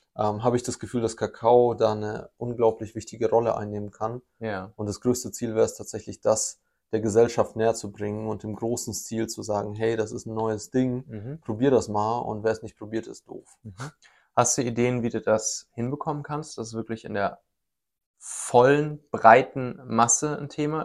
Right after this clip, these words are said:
Speaker 2: ist?
Speaker 1: Ähm, also ich denk, ein sehr guter Weg ist, äh, das Thema Influencer, wo
Speaker 2: Mhm.
Speaker 1: wir uns auch immer höher hangeln, sag ich mal,
Speaker 2: Ja.
Speaker 1: mit den Reichweiten, die
Speaker 2: Ja.
Speaker 1: unsere Influencerinnen so erzielen
Speaker 2: Ja.
Speaker 1: und mittlerweile auch wirklich an namhafte Influencer geraten sind,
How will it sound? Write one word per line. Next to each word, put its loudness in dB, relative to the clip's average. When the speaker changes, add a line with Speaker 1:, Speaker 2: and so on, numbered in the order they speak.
Speaker 2:
ist? -14
Speaker 1:
Ähm, -4
also -6
ich -12
denk, -6
ein -8
sehr 0
guter 0
Weg -4
ist, -8
äh, -2
das -12
Thema -6
Influencer, -6
wo -4
Speaker 2:
Mhm. -4
Speaker 1:
wir 2
uns -2
auch 2
immer 2
höher 6
hangeln, 0
sag 2
ich -6
mal, 4
Speaker 2:
Ja. 10
Speaker 1:
mit -2
den -2
Reichweiten, 4
die -10
Speaker 2:
Ja. 2
Speaker 1:
unsere -8
Influencerinnen -12
so -4
erzielen -2
Speaker 2:
Ja. -4
Speaker 1:
und -8
mittlerweile 2
auch -4
wirklich -10
an -10
namhafte -2
Influencer -8
geraten 2
sind, 0